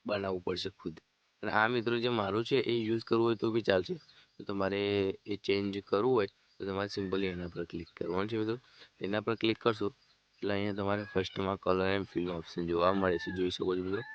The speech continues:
color and fill. મિત્રો, color and fill નો જે ઓપ્શન છે એના પર simply ક્લિક કરવાનું છે. મિત્રો, ત્યાં ક્લિક કરશો એટલે અહીંયા સ્ટારના ઓપ્શન બબે જોવા મળે છે.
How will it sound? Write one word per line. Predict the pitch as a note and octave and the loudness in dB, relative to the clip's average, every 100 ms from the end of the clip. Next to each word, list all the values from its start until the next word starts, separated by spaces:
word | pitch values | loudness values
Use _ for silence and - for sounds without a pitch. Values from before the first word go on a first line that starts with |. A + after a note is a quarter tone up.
| - - - - | -14 -14 -16 -4
color | F2+ F2 F2 | -2 0 -2
and | F2+ | -4
fill. | F#2 - E2+ - - _ - | -6 -4 -4 -6 -18 _ -8
મિત્રો, | A2+ A#2+ | -6 -2
color | G#2 G2+ G#2 G#2+ | 0 0 0 -2
and | |
fill | G2+ G2 | -2 -4
નો | G2 | -2
જે | G2 | 0
ઓપ્શન | F#2+ F#2 - G#2 | 0 -2 -4 -2
છે | G#2+ A#2 - _ - | 0 0 0 _ -8
એના | F#2+ G2 | -4 -2
પર | G2+ F#2 | -2 -6
simply | F2 E2 G2 G2 | -6 -4 -2 -2
ક્લિક | F2+ F2+ F2+ _ | -2 -2 -2 _
કરવાનું | - E2+ F#2 E2+ | -8 -8 -10 -14
છે. | - - _ _ _ _ _ | -16 -18 _ _ _ _ _
મિત્રો, | G#2+ B2+ | -6 -2
ત્યાં | - A#2+ | 2 2
ક્લિક | A#2+ A#2+ - | 2 0 0
કરશો | C3 B2 A#2 _ _ _ | 0 0 -4 _ _ _
એટલે | F#2+ A2 | -4 2
અહીંયા | G#2 G#2 | 2 2
સ્ટારના | A2+ - F#2+ G2 | 0 0 2 0
ઓપ્શન | F#2+ G2 F#2+ | -2 -2 0
બબે | F#2 G#2 | 2 2
જોવા | G2 F#2 | 2 2
મળે | F2+ F2+ E2+ | 2 0 -4
છે. | E2 - | -6 -14